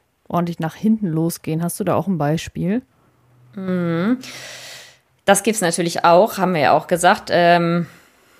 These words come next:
Speaker 2: kann natürlich auch nach hinten losgehen. Äh, ich glaub, das war zweitausendvierzehn.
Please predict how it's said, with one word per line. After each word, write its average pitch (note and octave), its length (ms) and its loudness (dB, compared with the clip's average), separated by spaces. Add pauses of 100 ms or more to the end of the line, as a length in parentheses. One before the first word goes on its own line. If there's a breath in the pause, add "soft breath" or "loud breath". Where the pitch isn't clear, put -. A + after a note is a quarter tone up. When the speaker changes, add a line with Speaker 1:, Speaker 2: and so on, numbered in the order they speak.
(200 soft breath)
Speaker 2:
kann F3 160 -2
natürlich E3 420 -4
auch D#3+ 80 0
nach D#3 160 -6
hinten C#3+ 240 -4
losgehen. D#3+ 720 -2
Äh, D#3+ 240 0
ich D#3+ 80 -8
glaub, D3+ 180 -4
das - 220 -6
war E3 140 -8
zweitausendvierzehn. D#3+ 1900 -4